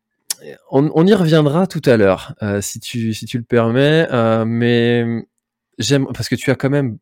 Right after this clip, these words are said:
un, un sacré, euh, j'ai, j'ai regardé un petit peu là sur, euh, sur Internet, euh, ce que tu, ce que tu avais fait, et rien que sur, euh, sur l'année, euh, il y a déjà plusieurs ultras, euh,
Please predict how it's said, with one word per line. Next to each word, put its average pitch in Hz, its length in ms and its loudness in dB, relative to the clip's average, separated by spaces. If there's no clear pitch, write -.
un, 104 440 -6
un 107 100 -10
sacré, 135 540 -6
euh, 95 640 -2
j'ai, 104 200 -8
j'ai 107 120 -6
regardé 117 300 -2
un 123 80 0
petit - 180 -12
peu 127 200 -2
là 104 120 2
sur, 98 280 -10
euh, 90 400 -2
sur - 240 -10
Internet, 107 560 -6
euh, 95 180 -4
ce - 100 -16
que - 120 -10
tu, 98 360 -12
ce - 80 -18
que 104 60 -14
tu - 140 -8
avais 95 160 -6
fait, 139 180 -4
et 110 100 0
rien 117 220 -4
que 104 380 -6
sur, 101 280 -8
euh, 95 220 -4
sur - 240 -8
l'année, 117 420 0
euh, 98 120 -2
il 98 60 -4
y 104 60 -4
a 98 40 -4
déjà 107 360 -4
plusieurs 135 520 -6
ultras, 131 680 -2
euh, 104 320 -4